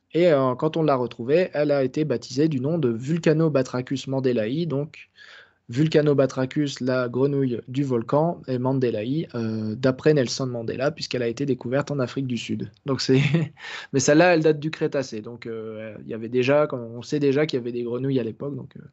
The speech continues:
c'est pas une grosse surprise. Et d'ailleurs, euh, vous pouvez voir que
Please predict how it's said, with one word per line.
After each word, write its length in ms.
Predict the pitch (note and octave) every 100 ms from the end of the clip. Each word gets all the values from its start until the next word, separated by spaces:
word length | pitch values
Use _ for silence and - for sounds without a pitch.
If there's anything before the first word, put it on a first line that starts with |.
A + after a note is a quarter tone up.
| _ _ _
c'est 160 | - C3+
pas 80 | C#3
une 140 | C#3+
grosse 180 | B2+ C3
surprise. 540 | - - - B2+ C3+ - _ _ _ -
Et 80 | D3+
d'ailleurs, 320 | B2+ C#3 F3
euh, 160 | A#2 A2+
vous 120 | B2+
pouvez 220 | B2+ C3
voir 320 | G#2 B2+ C#3+
que 300 | - D3 D3+